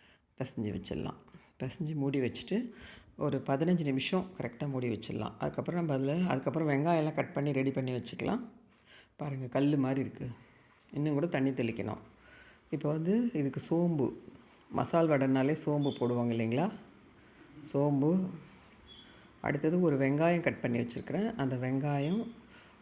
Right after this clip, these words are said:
கொத்தமல்லி, கருவேப்பிலை, பச்சை மிளகா, பூண்டு, இஞ்சி பூண்டும் தட்டி வச்சிருக்கிறேன். அதையும் போட்டுட்டு அதுக்கு தேவையான அளவு உப்பு. உப்பு போட்டு நல்லா அழுத்தமா நல்லா பிசையணும்.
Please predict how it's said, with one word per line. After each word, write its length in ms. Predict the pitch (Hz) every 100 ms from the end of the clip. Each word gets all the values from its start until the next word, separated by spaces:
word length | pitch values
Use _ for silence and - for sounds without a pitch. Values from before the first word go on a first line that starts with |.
| -
கொத்தமல்லி, 480 | 143 147 156 139 135
கருவேப்பிலை, 720 | 131 131 131 131 135 156 -
பச்சை 300 | 117 - 151
மிளகா, 420 | 139 123 - 135 101 - - - - - - -
பூண்டு, 460 | 165 180 165 147
இஞ்சி 300 | - 143 147
பூண்டும் 480 | 180 139 139 160 190
தட்டி 300 | 180 123 131
வச்சிருக்கிறேன். 460 | 131 - 110 - 101 -
அதையும் 280 | 143 135 139
போட்டுட்டு 420 | 131 - - 190 214 - - - - -
அதுக்கு 240 | 156 147 127
தேவையான 480 | 151 160 170 160
அளவு 300 | 127 131 147
உப்பு. 340 | 123 120 - - - - - - - - - - - - - - - - - - - -
உப்பு 200 | 135 185
போட்டு 300 | 156 139 170
நல்லா 300 | 143 135 165
அழுத்தமா 480 | 135 139 147 160 165
நல்லா 300 | 151 135 151
பிசையணும். 580 | 147 127 - 143 131